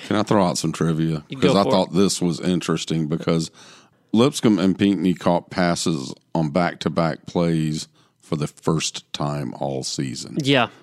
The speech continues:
Speaker 2: Well, Pinkney didn't have a catch for three games, so
Speaker 1: Do you just think somewhere along the line
Speaker 2: That would have
Speaker 1: that would have
Speaker 2: happened.
Speaker 1: happened?
Speaker 2: Yeah.
Speaker 1: It did not happen until the
Speaker 2: Did not
Speaker 1: next to
Speaker 2: happen,
Speaker 1: last game of the
Speaker 2: which
Speaker 1: season.
Speaker 2: is why they're three and eight.
Speaker 1: Right.
Speaker 2: <laughs>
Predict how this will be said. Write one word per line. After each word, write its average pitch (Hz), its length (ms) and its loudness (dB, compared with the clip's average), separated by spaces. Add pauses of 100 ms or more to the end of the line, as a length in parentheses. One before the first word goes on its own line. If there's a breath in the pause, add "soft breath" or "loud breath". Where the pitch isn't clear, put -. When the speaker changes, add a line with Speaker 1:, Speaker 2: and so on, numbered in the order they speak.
Speaker 2:
Well, 147 280 2
Pinkney 165 420 2
didn't 127 180 2
have 131 100 2
a 190 60 -4
catch 147 340 2
for 139 140 -4
three 127 260 0
games, 117 640 0
so 120 420 2 (880 loud breath)
Speaker 1:
Do - 100 2
you 143 80 4
just 123 240 4
think 131 400 0
somewhere 127 400 4
along 104 320 4
the 90 80 2
line 90 160 2
Speaker 2:
That 156 160 4
would 139 100 4
have 127 60 2
Speaker 1:
that 117 80 2
would 127 60 2 (100)
have - 100 2
Speaker 2:
happened. - 240 0
Speaker 1:
happened? - 200 -10 (140)
Speaker 2:
Yeah. 123 260 2 (120)
Speaker 1:
It - 120 -12
did 87 160 0
not 90 180 2
happen 78 320 -2
until 73 300 -6
the 71 80 -4
Speaker 2:
Did 131 100 2
not 143 300 4
Speaker 1:
next 127 100 0
to 131 60 4
Speaker 2:
happen, 123 140 4
Speaker 1:
last - 200 2
game 143 200 0
of 139 120 -4
the 139 60 2
Speaker 2:
which 127 140 2
Speaker 1:
season. 131 40 0
Speaker 2:
is 117 100 -2
why 123 220 4
they're 113 460 2 (300 soft breath)
three 117 280 2
and 110 100 4
eight. - 380 0
Speaker 1:
Right. 92 500 0 (140)
Speaker 2:
<laughs> - 20 -4